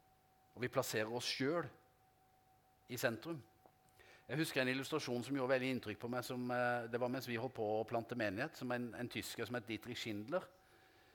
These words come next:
eh, viste til oss. Han, han tegnet opp et lerret, og nå skulle jeg egentlig ha gjort det for dere da, men han, han tegnet opp to like, ulike sånne halvdeler med et, eh, lite rom imellom. Og så skrev han på den ene siden, «Mitt rike»,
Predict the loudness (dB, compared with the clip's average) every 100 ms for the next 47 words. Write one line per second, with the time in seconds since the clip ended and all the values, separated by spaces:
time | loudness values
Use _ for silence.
0 | -14 -2 2 2 2 -2 -2 -2 0 2
1 | 2 2 0 -2 4 4 4 2 0 0
2 | 2 2 2 0 -2 -4 -6 -2 -2 -2
3 | -4 -6 -8 -6 -4 -2 -4 -8 -8 -2
4 | -2 0 -2 -2 -4 -6 -4 4 4 4
5 | 0 -2 -4 0 -2 -4 -8 -4 -2 -2
6 | -4 -6 -4 -6 -8 -16 -20 -20 -20 -18
7 | -20 -14 6 6 8 4 6 4 4 2
8 | 2 2 2 2 -2 -2 0 0 0 0
9 | -2 -4 -14 -20 -20 -20 -20 -16 -8 -2
10 | 6 8 8 2 0 -2 0 2 2 2
11 | -2 0 0 -2 -14 -20 -20 _ -20 -20
12 | -20 -20 -20 -20 -10 -6 -6 -2 -2 -2
13 | -4